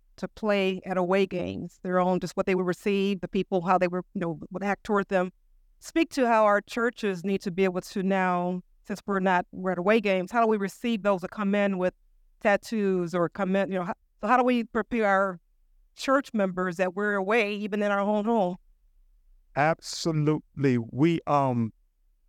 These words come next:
Speaker 2: recently did a funeral, and down after the funeral, people having the repast, you know, the chicken, potato salad, green beans, and the red church punch.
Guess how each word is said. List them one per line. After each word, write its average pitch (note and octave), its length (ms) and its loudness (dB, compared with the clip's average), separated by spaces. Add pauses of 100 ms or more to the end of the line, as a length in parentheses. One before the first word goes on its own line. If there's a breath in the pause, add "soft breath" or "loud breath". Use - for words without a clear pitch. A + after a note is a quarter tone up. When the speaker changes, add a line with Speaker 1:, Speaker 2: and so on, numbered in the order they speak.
(880)
Speaker 2:
recently D3+ 380 2
did D3 180 4
a C#3 60 0
funeral, E3+ 560 -2 (680)
and C3 520 -2 (180)
down F3 560 0 (500)
after E3 240 -2
the D3+ 80 2
funeral, E3+ 540 2
people D#3 200 0
having D#3+ 160 2
the D3 60 0
repast, D#3 760 2
you E3+ 80 -6
know, D3 120 2
the B2 100 -12
chicken, D#3+ 440 0
potato E3 280 0
salad, D3 280 0
green D3 200 4
beans, D3 420 0 (480)
and B2 240 -2 (680)
the B2 100 -2
red C#3+ 360 2
church E3 260 0
punch. D3+ 280 -2